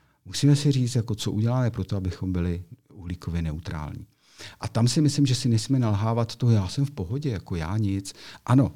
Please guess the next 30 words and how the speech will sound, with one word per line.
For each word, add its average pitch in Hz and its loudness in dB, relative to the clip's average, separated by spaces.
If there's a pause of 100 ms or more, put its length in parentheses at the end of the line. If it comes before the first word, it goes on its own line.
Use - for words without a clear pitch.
jednotlivec 123 2
nemůže 110 4
zastavit 98 -4
změnu 92 -4
klimatu. 85 -8 (300)
Je 101 -2
nás 113 2
ale 101 0
osm - -8
miliard 73 -10 (460)
a 87 -6
něco 123 2
od 110 -2
toho 104 0
života, 98 -2
od 95 -4
toho 104 -4
systému 98 -4
chceme. 78 -6 (340)
Něco 78 -10
si - -6
nakupujeme, 101 -4
něco 87 -6
požadujeme. 107 -2 (760)
Pokud 110 -2
tohle 135 6
to 160 4
nepře-, - 2
n-, 101 0
nepřehodnotíme, 104 0